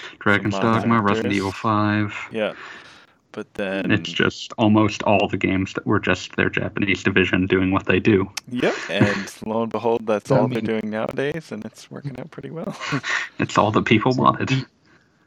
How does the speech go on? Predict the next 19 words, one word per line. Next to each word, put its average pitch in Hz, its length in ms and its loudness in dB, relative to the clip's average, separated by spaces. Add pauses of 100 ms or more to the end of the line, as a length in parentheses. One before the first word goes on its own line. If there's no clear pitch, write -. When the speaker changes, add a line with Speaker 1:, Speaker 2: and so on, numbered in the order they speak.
(160)
Speaker 3:
e-, 127 200 0
even 131 280 8
when 123 120 10
you 123 100 8
can 120 300 6
safely 127 360 4
say 127 160 2
that 113 140 0
Dragon's 117 400 4
Dogma 117 380 6
was 107 420 4
them 110 240 8
attempting 110 500 4
to 110 240 0
emulate, 107 840 4
or 107 120 6
at 101 60 2
least, - 340 2
um, 98 340 0